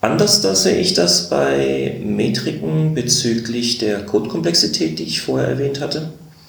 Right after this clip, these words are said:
wobei ich dann halt auf Projekte, wie zum Beispiel das, äh, wie es vielleicht bei Magento ist, weil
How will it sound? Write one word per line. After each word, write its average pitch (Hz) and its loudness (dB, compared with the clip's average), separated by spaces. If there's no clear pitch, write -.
wobei 107 4
ich 127 2
dann 113 4
halt 110 4
auf - -4
Projekte, 139 -2
wie 117 -6
zum 110 -2
Beispiel 101 -2
das, - 0
äh, - -8
wie 95 -8
es - -4
vielleicht 90 -4
bei 95 0
Magento 117 2
ist, - 0
weil 92 -2